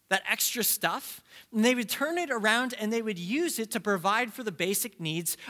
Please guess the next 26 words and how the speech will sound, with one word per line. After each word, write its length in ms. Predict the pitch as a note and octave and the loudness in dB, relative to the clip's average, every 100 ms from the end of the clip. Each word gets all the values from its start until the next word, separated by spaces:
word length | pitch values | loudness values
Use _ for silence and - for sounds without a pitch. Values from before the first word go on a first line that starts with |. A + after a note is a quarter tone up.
| - | -2
of 160 | G3+ | 0
the 120 | F#3 A3 | 0 -4
people 500 | - A3 A#3 B3 G#3+ | -2 -2 0 -2 -2
around 500 | F#3+ F3 G#3+ C4+ G3 | -4 -2 -2 -4 -6
them. 320 | A#2 A2 - _ _ _ _ _ _ _ _ _ _ _ _ _ | -10 -18 -20 _ _ _ _ _ _ _ _ _ _ _ _ _
And 140 | G#3+ A3+ | 2 4
that 200 | A#3 A#3 | 4 6
this 200 | E4+ - | 6 6
kind 340 | - D4 C4+ | 4 2 4
of, 220 | B3+ G3+ - - _ _ _ - | 4 2 -6 -20 _ _ _ 2
um, 340 | F#3 F#3 F3+ _ _ | 2 2 -4 _ _
approach 720 | F3+ E3+ - - C#4+ D#4 C#4+ C4 | -2 -2 -4 -6 0 0 0 -2
and 240 | G3 F3+ | -2 -4
posture 800 | - C4+ D4 - - E3+ B2+ A#2+ - - | -6 0 0 0 -4 -4 -4 -8 -16 -2
of 260 | G3+ F3+ E3 | 0 0 -4
the 100 | G3 | -6
ch-, 320 | - - - | -4 -8 -6
church 360 | - C4+ C4+ | -4 -2 -2
of 240 | - A#3 E3+ | -2 -2 -2
Jerusalem 840 | - F#3+ F3+ C4 - E3+ D3 D3 - - - | -2 -2 -2 -2 -2 0 -2 -4 -10 -20 -12
actually 680 | G#3+ C#4+ - - A#3+ A3+ G3+ - | -6 -4 -2 -2 0 -2 -2 -8
led 380 | D#3+ G3 A#3+ A3 | -2 0 0 -2
to 160 | - G#3 | -2 0
more 360 | F3 G3+ C4 | 2 2 2
people 460 | B3 - F3 G3 G3+ | 0 -8 -6 -6 -8
coming 500 | - - D3+ E3 | -8 -8 -6 -6